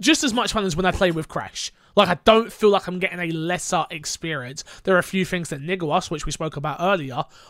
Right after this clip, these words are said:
but in all, I don't think it does a bad job of, like, Hey, this is, this is kind of interesting. I can keep playing. So if I wanna, if I'm that desperate to play as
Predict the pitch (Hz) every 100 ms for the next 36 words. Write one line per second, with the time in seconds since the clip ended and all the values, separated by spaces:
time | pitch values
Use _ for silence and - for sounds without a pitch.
0 | _ - 214 160 - _ _ _ - 226
1 | 202 202 285 - - _ _ _ - -
2 | 196 226 220 - 247 220 185 190 175 156
3 | 170 175 160 151 - 175 135 127 - -
4 | _ 220 180 165 156 151 147 - _ _
5 | _ - 190 147 - _ _ _ _ -
6 | 202 - 160 185 170 202 175 - 180 170
7 | 175 160 143 147 - 151 156 - - -
8 | 165 165 - 160 - 170 139 139 - -
9 | - - - 196 233 294 196 220 240 196
10 | 208 220 170 240 - - 220 196 - 202
11 | 160 185 180 170 170 170 170 170 -